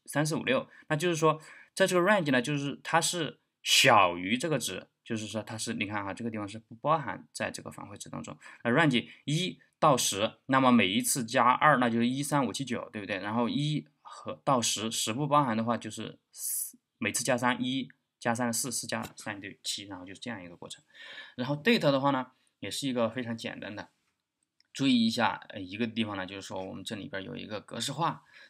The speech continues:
那格式化呢，就小写、大写哈，这个地方呢，大家自己去看一下，然后对照着，然后去进行一个组合，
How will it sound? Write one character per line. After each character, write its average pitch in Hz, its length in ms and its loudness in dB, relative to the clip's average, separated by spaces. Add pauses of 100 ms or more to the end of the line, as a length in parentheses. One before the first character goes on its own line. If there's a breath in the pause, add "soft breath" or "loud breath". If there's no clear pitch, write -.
那 151 80 -6
格 120 160 -2
式 143 100 -4
化 156 140 0
呢， 139 160 0
就 131 100 -6
小 120 220 -2
写、 123 180 -4
大 127 160 0
写 107 160 -6
哈， 101 300 -6
这 123 120 -2
个 113 80 0
地 117 140 -6
方 113 160 -2
呢， 110 80 -4
大 117 140 -4
家 107 100 -6
自 113 160 -10
己 104 140 -10
去 - 160 -12
看 147 280 -4
一 110 80 -8
下， 104 140 -4
然 101 100 -6
后 104 120 -10
对 139 180 -6
照 113 160 -2
着， - 140 -6
然 98 180 -8
后 101 80 -14
去 - 220 -16
进 113 160 -6
行 98 160 -12
一 95 100 -10
个 104 260 -8
组 92 200 -10
合， 98 340 -6